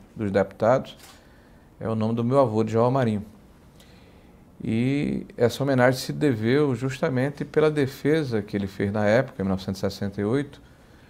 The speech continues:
pela inviolabilidade dos mandatos parlamentares. De uma outra forma, nós estamos vivendo isso nesse momento. Nós estamos vivendo, é, em nome da democracia, são cometidos, é, atos excepcionais,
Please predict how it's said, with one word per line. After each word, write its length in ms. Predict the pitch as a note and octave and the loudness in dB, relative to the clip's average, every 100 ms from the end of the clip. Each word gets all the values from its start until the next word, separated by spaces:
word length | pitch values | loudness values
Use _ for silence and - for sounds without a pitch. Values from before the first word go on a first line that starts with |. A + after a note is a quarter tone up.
| - - - | -20 -20 -12
pela 240 | - A#2+ B2+ | -4 0 2
inviolabilidade 760 | B2 C#3+ C#3+ C3 B2 A2+ A#2 | 4 4 4 4 4 4 4
dos 120 | A#2+ | 2
mandatos 640 | A#2+ C3+ A2 A2+ A2+ A2 - | -2 2 6 6 4 -2 -6
parlamentares. 800 | F#2 F#2+ F#2 D2 - - - - - - - - - - - - - | -2 0 -2 -4 -8 -10 -12 -20 -20 -20 -20 -20 -20 -20 -20 -20 -14
De 140 | C3 | -4
uma 140 | C#3 D#3 | 2 6
outra 320 | E3 F#3+ E3+ | 6 6 2
forma, 260 | - D#3+ E3 | 4 4 4
nós 140 | E3 | 0
estamos 240 | - D#3+ | 0 0
vivendo 380 | E3 D3 D#3 E3+ | 0 2 2 2
isso 260 | C#3+ D#3+ - | 0 0 -4
nesse 180 | A2 - | -4 -4
momento. 400 | - - - - - - - - - - - - | -8 -8 -14 -20 -20 -20 -20 -20 -20 -20 -18 -8
Nós 180 | G2 | -6
estamos 240 | - A2 A2+ | -4 -2 -2
vivendo, 720 | B2 A2 G#2+ A2+ C3+ C3+ A2+ | -2 0 0 0 0 0 -2
é, 340 | - A2 G#2+ G#2+ | 0 2 2 2
em 100 | B2 | 2
nome 300 | A#2+ C3+ C#3+ | 4 4 4
da 80 | A#2+ | 4
democracia, 880 | A2+ A2 A2 C3 C3+ - C#3 E3+ - - - - - - - - - - - | 2 2 2 0 0 -2 -2 -4 -6 -16 -20 -20 -20 -20 -20 -20 -20 -20 -16
são 240 | - B2+ | -4 -2
cometidos, 1040 | C3 C#3+ B2+ - A#2+ B2+ C#3+ D3 C3 - - | 0 2 0 0 -2 -2 -2 -4 -4 -8 -6
é, 260 | A#2+ G#2+ - | -2 0 4
atos 540 | G#2+ A#2+ - - - - | 8 8 6 -8 -16 -2
excepcionais, 1040 | A2+ A2+ - A2 - C3+ C3 E3 D#3+ - | 0 0 0 0 0 0 2 0 -4 -8